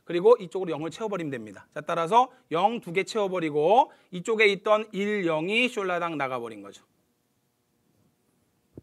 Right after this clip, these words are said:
자, 시프트 연산 어렵지 않죠, 그죠? 자, 이거 시프트 연산은 제가 뭐라고 말씀드렸어요? 왼쪽 시프트는 곱하기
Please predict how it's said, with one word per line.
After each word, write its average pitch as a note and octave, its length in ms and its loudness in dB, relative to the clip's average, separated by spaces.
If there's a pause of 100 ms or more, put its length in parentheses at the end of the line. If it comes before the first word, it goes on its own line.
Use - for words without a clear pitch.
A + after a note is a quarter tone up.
(1160)
자, E3 100 -8
시프트 G#3 240 -10
연산 A#3 220 0
어렵지 G3+ 340 -2
않죠, D3+ 380 -4
그죠? D#3+ 440 -6
자, C3+ 140 -8
이거 E3+ 160 -4
시프트 B3+ 280 -8
연산은 A3 380 0
제가 F#3+ 240 -2
뭐라고 E3+ 320 -4
말씀드렸어요? C#3+ 760 -8 (400)
왼쪽 G3 360 -2
시프트는 A3+ 800 0 (260)
곱하기 F3 680 2